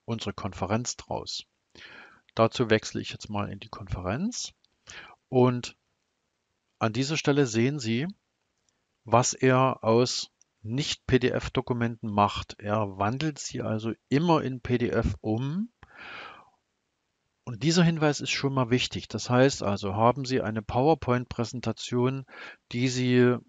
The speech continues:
schön animiert haben und nehmen Sie die in die edudip rein, dann bitte nicht wundern, wenn diese ganzen schönen Spielereien, nicht falsch verstehen, weg sind, weil in P D F geht das nun mal nicht.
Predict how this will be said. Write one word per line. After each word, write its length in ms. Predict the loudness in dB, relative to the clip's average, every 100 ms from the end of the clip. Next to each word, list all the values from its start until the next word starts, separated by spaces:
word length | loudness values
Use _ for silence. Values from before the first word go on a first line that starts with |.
| -6
schön 400 | 2 8 10 8
animiert 580 | 2 0 0 2 2 2
haben 640 | 4 4 4 -2 -6 -6
und 300 | -6 -6 -4
nehmen 240 | -2 -2
Sie 140 | -2 -6
die 280 | -4 -2 0
in 280 | -2 -4
die 280 | -6 -4 -2
edudip 420 | 0 0 -2 -4
rein, 380 | -2 0 0 -2 -8 -16 -16 -6
dann 400 | 0 0 0 -4 0
bitte 360 | 2 6 6 6
nicht 360 | 2 -4 -4
wundern, 460 | 4 4 6 4 4
wenn 160 | -2 -2
diese 240 | -4 -4
ganzen 380 | -2 -4 -4 -6
schönen 560 | -2 2 2 2 -6 -14 -20 -20 -20 _ _ _
Spielereien, 800 | -8 -4 0 2 2 2 0 -4 -16 _
nicht 200 | -4 0
falsch 240 | 2 2
verstehen, 460 | 0 -2 -2 -2 -6 -16 -20 -20
weg 280 | -2 2 2
sind, 340 | 0 -2 -6 -18 _
weil 300 | 4 6 6
in 160 | 2 -2
P 100 | 0
D 100 | 0
F 180 | -2 -2
geht 200 | -2 -2
das 160 | -4
nun 160 | -8 -6
mal 160 | -6
nicht. 240 | -6 -12